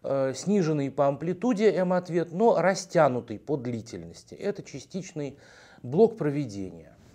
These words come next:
А, какие же клинические особенности мультифокальной моторной невропатии с блоками проведения?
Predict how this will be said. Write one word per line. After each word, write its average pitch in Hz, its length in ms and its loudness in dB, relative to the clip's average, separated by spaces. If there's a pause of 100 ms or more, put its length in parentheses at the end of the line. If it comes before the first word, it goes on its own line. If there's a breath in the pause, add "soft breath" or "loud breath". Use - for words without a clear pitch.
(2500 loud breath)
А, 139 380 -4
какие 180 380 0
же 180 140 0
клинические 180 600 0
особенности 139 640 2
мультифокальной 127 800 0
моторной 127 520 -4
невропатии 117 640 -4
с 120 80 -6
блоками 123 420 -6
проведения? 107 800 -10